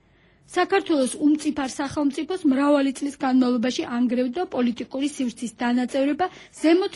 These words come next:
ჩამოთვლილი სამი პარამეტრის მიხედვით. კორუფციაში ჩართულ და კორუფციით უკმაყოფილო ფენებად დაყოფაში მთელი მოსახლეობა მონაწილეობდა. ორ პოლიტიკურ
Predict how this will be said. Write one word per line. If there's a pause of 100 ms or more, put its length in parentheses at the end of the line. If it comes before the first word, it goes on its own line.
(120)
ჩამოთვლილი
სამი (100)
პარამეტრის
მიხედვით. (580)
კორუფციაში (100)
ჩართულ
და (120)
კორუფციით
უკმაყოფილო (100)
ფენებად (140)
დაყოფაში
მთელი (100)
მოსახლეობა (100)
მონაწილეობდა. (520)
ორ (120)
პოლიტიკურ